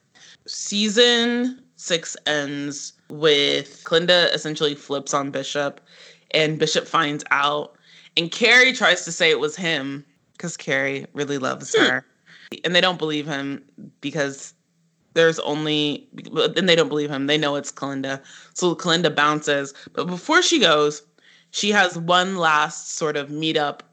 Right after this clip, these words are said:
Speaker 1: and drink with Alicia. But <laughs> it's so awkward to watch 'cause you can tell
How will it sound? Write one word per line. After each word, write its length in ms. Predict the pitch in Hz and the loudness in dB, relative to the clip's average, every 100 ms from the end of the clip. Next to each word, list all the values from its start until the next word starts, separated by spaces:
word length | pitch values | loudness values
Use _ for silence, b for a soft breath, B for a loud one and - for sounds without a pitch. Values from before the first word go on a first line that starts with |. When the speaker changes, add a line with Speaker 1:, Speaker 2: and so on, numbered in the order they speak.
| _ - | _ -6
Speaker 1:
and 160 | 165 160 | -4 0
drink 260 | 156 151 | 0 0
with 140 | 147 147 | -4 -4
Alicia. 640 | 139 143 139 147 139 143 - b b b _ 147 | -4 -2 0 0 0 -4 -10 b b b _ 0
But 440 | 165 160 156 - | 4 6 6 2
<laughs> 1300 | 214 - - - _ _ _ _ _ _ _ _ _ - | -2 -4 -14 -20 _ _ _ _ _ _ _ _ _ 2
it's 280 | 359 - - | 2 0 0
so 140 | 302 | 2
awkward 500 | - - 247 233 233 | 4 2 2 2 0
to 100 | 247 | 0
watch 400 | 202 208 202 - | 0 0 0 -4
'cause 160 | 262 202 | -6 -4
you 60 | 202 | -4
can 240 | 233 220 | -4 -6
tell 460 | 208 170 165 180 | 0 2 2 0